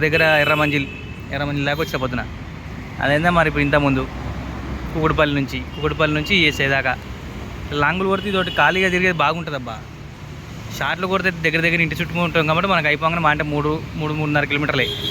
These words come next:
ఒక్కోసారి పడితే పక్క, పక్క గల్లీలో పడుతుంది, ఇంటి పక్క గల్లీనే క్లోజింగ్ టైంలో. కాకపోతే మనం షార్ట్లు పెట్టుకుంటే ఏంటంటే ఇట్లా ఫంక్షన్ గింక్షన్ అటెండ్ చేసి ఏమి ఉండదు. డైలీ ఒక ముప్పై నలభై టార్గెట్ పెట్టుకున్నాం కాబట్టి అవి కొట్టే వరకు మస్తు అయిపోతుంది మనకి. ఇక లాంగ్లలో ఇది ఉంటుంటుంది అన్నట్టు, టక టక కొట్టేస్తే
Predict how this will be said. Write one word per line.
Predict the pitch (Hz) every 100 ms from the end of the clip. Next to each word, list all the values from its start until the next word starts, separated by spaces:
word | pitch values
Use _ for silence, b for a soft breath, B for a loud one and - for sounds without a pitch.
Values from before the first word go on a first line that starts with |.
| - - 143
ఒక్కోసారి | 160 160 170
పడితే | 160 160
పక్క, | 143 160 147
పక్క | 156 160
గల్లీలో | 165 170 165
పడుతుంది, | 151 139
ఇంటి | 135
పక్క | 139 139
గల్లీనే | 135 127 - - - -
క్లోజింగ్ | 165 156 -
టైంలో. | 139 123 117 - - - 131 131 - - - -
కాకపోతే | 160 156 - 196
మనం | 185 165
షార్ట్లు | 165 175 196
పెట్టుకుంటే | - 190 185
ఏంటంటే | 185 196 202
ఇట్లా | 185
ఫంక్షన్ | 165 165 180
గింక్షన్ | 175 170 175
అటెండ్ | 165 175
చేసి | 160
ఏమి | 151 151
ఉండదు. | 127 120 - 151 139
డైలీ | 147 160
ఒక | 151
ముప్పై | 143 151
నలభై | 147 143
టార్గెట్ | 143 151
పెట్టుకున్నాం | 156 156 147
కాబట్టి | 156
అవి | 147 147
కొట్టే | 147 151
వరకు | 147
మస్తు | 135 151
అయిపోతుంది | 131 139 131
మనకి. | 120 - - - - - - - - - - - -
ఇక | 151
లాంగ్లలో | 151 165 175 185
ఇది | 180 160
ఉంటుంటుంది | 156 151
అన్నట్టు, | 135 123 123
టక | 151 156
టక | 156 156
కొట్టేస్తే | 151 170 -